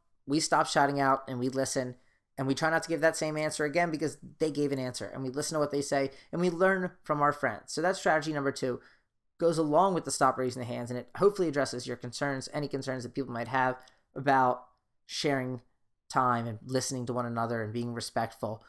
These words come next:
That has to be mentioned. It, it doesn't come about from the <laughs> not raising the hand thing. This is something that has to be taught in conjunction with it, right alongside.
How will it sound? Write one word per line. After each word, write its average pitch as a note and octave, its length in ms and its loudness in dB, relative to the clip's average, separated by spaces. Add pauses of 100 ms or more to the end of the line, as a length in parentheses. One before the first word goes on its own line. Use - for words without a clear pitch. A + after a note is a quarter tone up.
(420)
That B2 140 2
has - 400 0
to - 100 -14
be A#2 320 -6 (100)
mentioned. G#2 500 -8 (100)
It, A#2+ 220 -4 (800)
it A#2 140 -8
doesn't D3 280 2
come D#3 140 -2
about C#3 320 2
from E3 420 2
the C#3 160 2 (140)
<laughs> C3 180 -4
not C3+ 200 4
raising C3 240 -2
the B2 80 -8
hand B2+ 220 -4
thing. A2 140 -8
This C3 180 -4
is C#3 80 -4
something C#3 180 -2
that C3 60 -2
has B2+ 140 -4
to - 40 -16
be B2+ 120 -4
taught B2 340 0 (420)
in C3+ 340 -4 (160)
conjunction B2 520 -4
with A2 200 -8
it, A2+ 140 -6
right A#2+ 180 -2
alongside. A2 600 -6